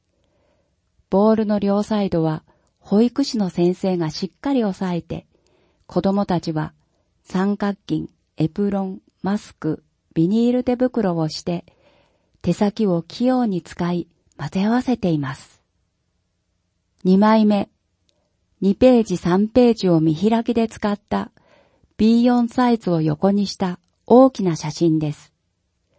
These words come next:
上から撮影した写真で、熟成した味噌樽の上に、表紙に出てきた子どもたちの手のひらが並んでいます。自分で作った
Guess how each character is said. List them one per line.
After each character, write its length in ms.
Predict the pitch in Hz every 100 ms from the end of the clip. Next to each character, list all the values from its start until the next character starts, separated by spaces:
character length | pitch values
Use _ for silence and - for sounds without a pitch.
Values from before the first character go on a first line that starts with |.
| _ _ _ _ _ _
上 240 | 175 196 220
か 140 | 226
ら 120 | 214
撮 280 | 208 202 -
影 180 | 214 208
し 40 |
た 140 | 208 208
写 180 | - 190
真 300 | 208 196 190
で、 220 | 196 - _ _ _ _ _ -
熟 260 | 190 -
成 280 | 226 254 247
し 60 | -
た 120 | 214
味 100 | 190
噌 160 | -
樽 240 | 233 233 233
の 160 | 226
上 160 | 220 214
に、 220 | 180 160 _ _ _ _ _ _ -
表 260 | 220 240 269
紙 80 |
に 140 | 269 226
出 120 | 214
て 140 | 208
き 80 | 190
た 120 | 175
子 140 | 156 160
ど 100 | 196
も 140 | 247
た 140 | 247 220
ち 140 | 175
の 120 | 165
手 160 | 156 220
の 100 | 233
ひ 140 | 240
ら 100 | 214
が 120 | 170
並 320 | 139 139 165 180
ん 40 |
で 80 | 170
い 80 | 165
ま 160 | 156
す。 200 | 151 - _ _ _ _ _ _ _ _ _ _ _ -
自 140 | 175
分 240 | 180 214 214
で 120 | 208
作 240 | - -
っ 40 | 202
た 340 | - 170 165